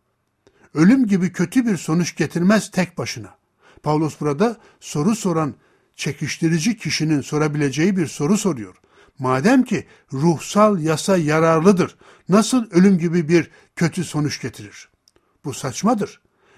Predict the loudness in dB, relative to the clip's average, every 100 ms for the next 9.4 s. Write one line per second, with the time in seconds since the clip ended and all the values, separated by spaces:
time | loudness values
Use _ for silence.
0 | _ 0 2 2 2 0 -2 0 4 4
1 | 2 _ _ -2 0 0 0 -2 -4 -6
2 | -4 -4 -2 -2 -4 -6 -6 -4 0 0
3 | -2 _ _ _ _ 0 4 4 2 0
4 | -2 _ _ -2 2 2 2 0 -2 -6
5 | -10 -6 -2 -2 -2 -4 -2 -2 -2 2
6 | 2 2 -2 -4 -6 -2 -2 -2 -4 -2
7 | 2 2 0 _ _ -10 -8 0 0 0
8 | -4 -12 _ _ _ _ _ _ -8 -6
9 | -2 0 0 -2